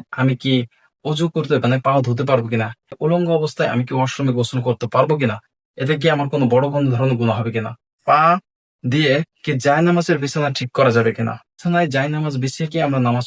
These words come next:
পড়তে পারবো কিনা? আমাদের যে হায়াস অবস্থায় আমরা কি কি আমল করতে পারবো? নাহমাদুহু ওয়া নুসাল্লি আলা রাসূলিল কারীম। সম্মানিত শ্রোতা, আজকে আমাদের কাছে কিছু প্রশ্ন আসছে গত কয়েকদিন ধরে। সেই প্রশ্নগুলো একত্রিত করে আজকে একটা ভিডিও ধারণ করে আপনাদেরকে জানাবো যে এই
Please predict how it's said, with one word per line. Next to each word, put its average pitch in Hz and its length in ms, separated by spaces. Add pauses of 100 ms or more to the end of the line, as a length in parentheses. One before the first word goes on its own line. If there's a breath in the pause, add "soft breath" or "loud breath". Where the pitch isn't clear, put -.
পড়তে 165 240
পারবো 165 240
কিনা? 127 240
আমাদের 117 320
যে 143 120 (120)
হায়াস 131 220
অবস্থায় 143 420
আমরা 123 220
কি 135 140
কি 143 80
আমল 117 280
করতে 104 280
পারবো? 110 200 (260)
নাহমাদুহু 127 440
ওয়া 131 100
নুসাল্লি 127 340
আলা 120 120
রাসূলিল 127 460
কারীম। 135 340 (480 loud breath)
সম্মানিত 131 480
শ্রোতা, 127 420 (200)
আজকে - 240
আমাদের 131 300
কাছে 139 240
কিছু 135 220 (140)
প্রশ্ন 139 280 (100)
আসছে - 200
গত 131 160 (100)
কয়েকদিন 127 360
ধরে। 131 280
সেই 127 220 (100)
প্রশ্নগুলো 147 460 (100)
একত্রিত 147 480 (120)
করে 120 180 (500 loud breath)
আজকে 127 320
একটা 135 300
ভিডিও 123 260
ধারণ 139 200
করে 143 160 (140)
আপনাদেরকে 127 480
জানাবো 135 340 (120)
যে 131 200
এই 120 100